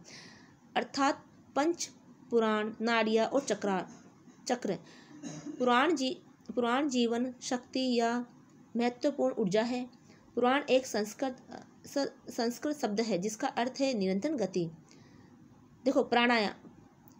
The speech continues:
प्राण, देखो, प्राण क्या है? एक संस्कृत शब्द है जिसका अर्थ है निरंतर गति। देखो, प्राण का मतलब संस्कृत शब्द से क्या है? प्राण हम बोलते हैं, प्राण हमारा जीवन, जो हम निरंतर गति करते रहते हैं। जब व्यक्ति में प्राण होता है तो वो गति करेगा। प्राण में कोष पांच प्रमुख,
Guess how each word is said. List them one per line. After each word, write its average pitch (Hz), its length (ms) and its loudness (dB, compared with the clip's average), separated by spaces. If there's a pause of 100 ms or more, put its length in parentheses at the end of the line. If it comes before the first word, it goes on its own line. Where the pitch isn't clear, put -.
(960)
प्राण, 220 280 2
देखो, 285 140 2
प्राण 240 280 2
क्या 277 160 0
है? 294 60 0
एक - 160 0
संस्कृत 220 340 -2
शब्द 262 220 -2
है 285 60 4
जिसका 226 260 -4
अर्थ 254 300 -2
है 285 60 -2
निरंतर 220 300 -2
गति। 185 300 -4
देखो, 220 300 -2
प्राण 208 460 -4
का 302 120 -4
मतलब 277 240 -4
संस्कृत 220 380 -4
शब्द - 160 -8
से - 200 -6
क्या 262 160 -4
है? 254 220 -4
प्राण 233 540 -2
हम 247 120 0
बोलते 220 260 0
हैं, 240 80 -4
प्राण 214 200 -2
हमारा 208 200 0
जीवन, 220 420 0
जो 226 120 0
हम 240 80 -2
निरंतर 202 320 -2
गति 208 240 -4
करते 220 260 -6
रहते 214 260 -6
हैं। 240 160 -4 (560)
जब 226 120 6
व्यक्ति 240 280 4
में 247 80 -4
प्राण 196 260 -2
होता 233 240 -4
है 226 60 -4
तो 240 100 -2
वो 240 40 0
गति 214 220 -2
करेगा। 220 380 0 (1700)
प्राण 277 280 4
में 320 160 4
कोष 285 280 4
पांच 233 320 0
प्रमुख, 247 340 0